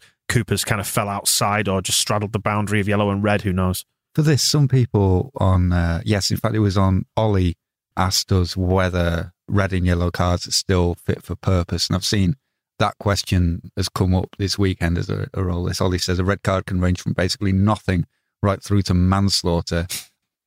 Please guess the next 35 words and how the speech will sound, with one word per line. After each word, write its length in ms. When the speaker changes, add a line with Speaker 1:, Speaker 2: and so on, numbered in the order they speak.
Speaker 2:
And 280
sin 560
bins 300
get 200
discussed, 560
and 120
should 220
we 80
have 180
orange 440
cards?" 380
And 120
I'm 80
not 120
sure 180
any 160
of 60
those 260
are 100
the 240
solutions, 800
but 240
the 160
whole 500
red, 340
yellow 300
card 300
thing 260
does 240
date 380
from 180
a 60
long 340
time 380
before 640